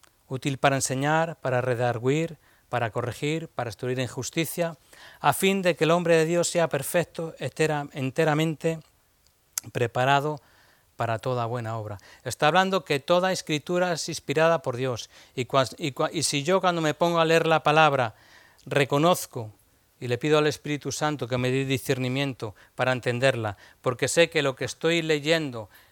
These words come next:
viene de parte de Dios. Cada vez que la leo, mi vida tiene que ir mejorando,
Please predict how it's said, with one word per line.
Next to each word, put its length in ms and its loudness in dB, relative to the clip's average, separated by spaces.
viene 300 0
de 100 0
parte 320 0
de 100 -2
Dios. 400 -4
Cada 240 4
vez 180 2
que 140 0
la 100 4
leo, 400 2
mi 220 -4
vida 240 -2
tiene 240 -6
que 80 -10
ir 80 -8
mejorando, 640 -4